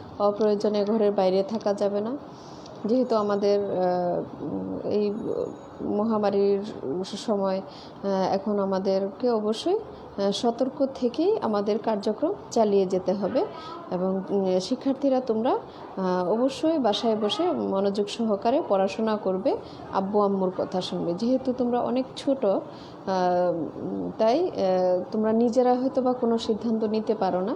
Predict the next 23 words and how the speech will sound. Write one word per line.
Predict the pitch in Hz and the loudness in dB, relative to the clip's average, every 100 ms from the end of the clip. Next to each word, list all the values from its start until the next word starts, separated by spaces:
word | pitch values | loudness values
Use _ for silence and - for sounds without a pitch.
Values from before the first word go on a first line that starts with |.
| - - | -6 -8
সেজন্য | - 247 262 269 | -6 0 0 0
সব | - 381 | 0 -4
সময় | - 320 285 523 - - - 220 | -2 0 2 0 -4 -14 -6 -2
আব্বু | 208 220 | 0 2
আম্মুর | 208 208 196 | 2 2 0
কথা | - - 269 392 - - - | -2 0 0 -2 -6 -10 0
মেনে | 214 214 214 | 2 4 2
চলবে। | 220 214 220 370 494 - - - | 2 2 2 0 -2 -8 -12 -6
আহ, | 180 175 170 165 147 143 - 80 - - | -2 -2 0 0 0 -2 -6 -10 -10 -4
বাইরে, | 196 202 202 226 233 233 226 - | 4 6 6 6 4 4 2 -2
উম, | 196 185 185 | 0 0 0
খেলাধুলা | 226 214 220 214 | 2 2 2 2
করতে | 208 214 214 | 0 0 0
যাবে | 208 202 208 | 2 2 0
না, | 233 | 0
ঘোরাঘুরি | 226 214 196 190 185 | 0 2 2 2 2
করতে | 185 180 170 | 0 0 -2
যাবে | 175 175 | -2 -2
না, | 175 190 | -4 -2
কেমন? | 294 381 226 - - - - - - - - | 0 2 0 -4 -14 -16 -16 -14 -14 -10 2
তো | 226 226 | 4 4
আজকে, | 233 226 226 - 277 226 330 - - - | 4 0 -2 -2 2 2 0 -6 -14 -10
আহ, | 208 | -4